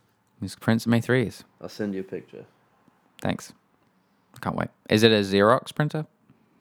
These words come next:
Speaker 2: No, it's a Ricoh.
Speaker 1: I love Ricoh. My favorite printer brand.
Speaker 2: There you go. I'll send it through.
Speaker 1: Um, I'll describe it for the listeners. It's a printer. Holy crap, that's humongous. That's what, like, that's, like, the same size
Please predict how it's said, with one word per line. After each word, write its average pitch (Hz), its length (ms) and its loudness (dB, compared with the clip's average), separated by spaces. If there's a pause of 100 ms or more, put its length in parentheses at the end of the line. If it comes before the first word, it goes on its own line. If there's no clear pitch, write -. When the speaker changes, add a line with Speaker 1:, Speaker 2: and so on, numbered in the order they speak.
(800)
Speaker 2:
No, 82 220 -12 (400)
it's - 140 -18
a - 20 -8
Ricoh. 95 440 -4 (1000)
Speaker 1:
I - 20 -2
love 90 160 2
Ricoh. 82 360 -6 (120)
My 92 140 -2
favorite 85 300 -2
printer 85 240 -8
brand. 85 260 -2 (300)
Speaker 2:
There 82 100 -12
you 85 200 -12
go. - 20 -8
I'll - 340 -18
send 85 200 -12
it - 80 -14
through. - 200 -10 (1120)
Speaker 1:
Um, 87 460 -6
I'll 92 100 0
describe 90 400 -2
it - 100 -10
for - 160 -14
the - 220 -6 (140)
listeners. - 560 -6 (640)
It's - 100 -12
a - 20 -16
printer. 95 360 2
Holy 147 200 4
crap, - 320 0
that's - 180 -6
humongous. 127 640 -2 (1900)
That's 127 200 2
what, 147 140 4
like, 123 140 2
that's, 135 220 2
like, 135 100 2
the 123 80 -4
same 127 220 2
size 127 340 2